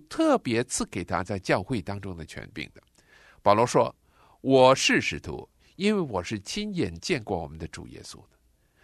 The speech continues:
我所做的工作也在主里头印证我有那个使徒的权柄。”感谢主，保罗最低限度写了十三本新约的书信，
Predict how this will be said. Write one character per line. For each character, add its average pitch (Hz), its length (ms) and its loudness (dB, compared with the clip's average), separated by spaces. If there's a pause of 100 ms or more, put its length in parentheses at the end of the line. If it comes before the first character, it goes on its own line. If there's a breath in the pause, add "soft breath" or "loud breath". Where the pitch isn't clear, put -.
(240 soft breath)
我 151 440 8 (160)
所 143 240 6
做 196 300 6
的 120 80 -2
工 156 200 -2
作 - 300 -4
也 135 180 2
在 156 220 0
主 160 300 -2
里 156 100 -2
头 123 160 0
印 220 380 0
证 240 280 4 (380 loud breath)
我 123 180 6
有 92 200 0
那 87 120 -6
个 80 120 -6
使 - 180 -10
徒 67 180 -14
的 - 120 -16
权 - 260 -20
柄。” - 100 -18 (540)
感 78 160 -10
谢 - 160 -8
主， - 320 -20 (840)
保 90 180 0
罗 87 340 2 (760)
最 139 200 -2
低 147 220 -6
限 127 260 -2
度 76 280 -8
写 - 280 -6
了 76 280 -6
十 127 400 -4
三 160 460 -6
本 - 140 -6 (440)
新 113 320 -8
约 98 120 -2
的 76 120 -10
书 78 160 -14
信， - 180 -20